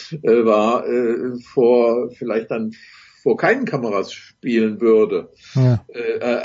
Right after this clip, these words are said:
Speaker 1: aber gut, egal, das, das ist der eine Aspekt. Ja, Dietloff von Arnim, äh, auch dazu hab ich, hab ich eine klare Meinung. Ehrlich gesagt, wenn jemand, wenn jemand ein Produkt, ein, ein Projekt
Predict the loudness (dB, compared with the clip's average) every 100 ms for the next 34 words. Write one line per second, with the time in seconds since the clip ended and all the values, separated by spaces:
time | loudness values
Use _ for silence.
0 | -2 0 4 2 2 -2 -4 -2 -2 -4
1 | -6 -10 -10 -10 -2 2 2 0 -4 -4
2 | -2 -4 -6 _ _ _ -2 0 0 -2
3 | -2 -2 -2 -6 -8 -6 -8 -12 -16 -16
4 | -16 _ _ _ _ _ _ 0 0 0
5 | -2 -2 -6 -6 _ _ _ _ -4 -2
6 | 0 -2 -4 -2 -2 -2 -2 -2 -2 -2
7 | -4 -2 -4 -6 -12 _ _ 0 0 0
8 | -2 0 0 0 -2 2 2 2 2 -2
9 | -6 _ _ _ _ -8 -6 -2 0 0
10 | -2 -4 -4 -4 -2 0 2 2 0 -6
11 | -20 _ _ -20 -18 -18 -18 _ _ -4
12 | -4 -4 -8 -6 0 2 4 2 -4 -18
13 | -20